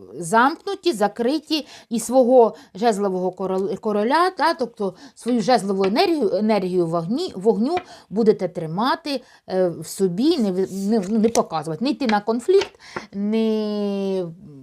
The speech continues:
проявляти інтереси там, да, тобто все своє держу при собі. Оце будете ви такі якісь замкнуті, закриті. Я ж кажу, дивіться, дивіться і наблюдати. Але, дорогенькі мої,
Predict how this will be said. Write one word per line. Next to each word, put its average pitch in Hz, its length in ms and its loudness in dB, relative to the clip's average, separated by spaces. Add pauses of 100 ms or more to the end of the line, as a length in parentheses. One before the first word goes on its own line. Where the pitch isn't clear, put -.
(240)
проявляти 220 680 2
інтереси 285 640 0
там, 247 260 -4 (340)
да, 339 140 2
тобто 226 360 2 (520)
все 349 260 0
своє 277 320 4 (220)
держу 233 340 0
при 233 180 2
собі. 156 400 -4
Оце 269 300 4
будете 240 340 2
ви 202 140 2
такі 196 240 -6
якісь 151 220 -10
замкнуті, 294 580 -2
закриті. 247 540 -4 (380)
Я 214 80 -4
ж 208 60 -14
кажу, 175 260 0
дивіться, 233 380 2
дивіться 254 400 0
і 262 40 0
наблюдати. 202 640 -2 (320)
Але, 240 440 4 (1000)
дорогенькі 175 480 0
мої, 156 280 -14